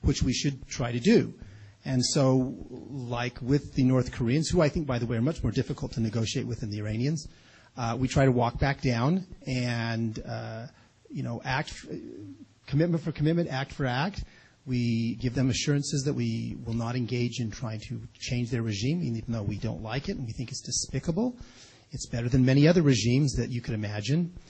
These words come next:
um, ma-, in other places in the world. Um, we give them some guarantee that we won't invade their country if they don't develop nuclear weapons.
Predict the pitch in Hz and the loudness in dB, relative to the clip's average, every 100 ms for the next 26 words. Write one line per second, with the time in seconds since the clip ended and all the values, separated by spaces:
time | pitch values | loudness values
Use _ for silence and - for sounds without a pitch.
0 | - - - - 117 117 113 113 120 120 | -20 -20 -14 -6 -2 0 2 0 0 0
1 | - - - - - _ _ _ _ 151 | 0 -2 -4 -8 -12 _ _ _ _ -4
2 | 143 131 120 117 - 123 117 120 110 110 | -2 -2 -2 4 6 6 2 -4 -4 0
3 | 117 165 - - - - - 127 127 123 | 0 -2 -4 -18 -20 -16 -4 2 4 4
4 | 123 123 120 - - _ _ _ _ _ | 4 2 -2 -8 -20 _ _ _ _ _
5 | _ _ _ _ _ _ _ _ 139 135 | _ _ _ _ _ _ _ _ 6 8
6 | 131 127 127 127 135 - - 123 131 131 | 10 8 6 4 0 -6 -8 2 2 2
7 | 123 139 120 120 120 120 120 175 120 117 | -4 -4 -4 -2 0 0 0 0 -2 -2
8 | 113 117 - - 123 110 110 113 113 123 | -2 -6 -10 -8 -6 -2 -2 -2 -4 -4
9 | 113 156 127 - 110 113 117 139 123 110 | -4 0 0 0 -2 -2 -4 -6 -6 -6
10 | - 113 - 110 110 110 196 226 - | -4 -4 -2 -4 -2 2 2 2 -2